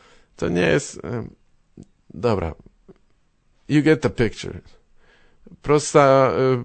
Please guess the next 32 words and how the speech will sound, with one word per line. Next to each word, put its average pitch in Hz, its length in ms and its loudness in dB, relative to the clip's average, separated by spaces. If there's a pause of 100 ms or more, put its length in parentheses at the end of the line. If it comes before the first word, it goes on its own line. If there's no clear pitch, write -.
proste 135 320 0
podsumowanie. 123 960 0 (120)
Nie 147 180 -2
heklujcie, 139 560 0
nie 131 100 2
przeszkadzajcie. 123 880 2 (500)
Don't 156 280 4
do 147 240 4
it. 131 160 0 (460)
Verboten. 117 680 4 (220)
Okej? 117 420 2
To 120 140 -2
nie 123 140 -2
jest 95 240 0
dobry 92 220 -4
pomysł. 87 380 -8 (480)
Ale 147 280 4
warto 139 300 2
wiedzieć, 117 400 -2 (380)
y, 107 400 2
co 107 160 -2
to 95 140 -6
znaczy. 98 300 -2 (420)
Y, 107 180 -4
ja 131 180 2
nie 147 120 4
poszukuję 143 560 4
jakoś 107 360 2
aktywnie 107 580 2 (380)
zastępstwa 107 680 0
na 90 140 -2
słowo 92 680 -2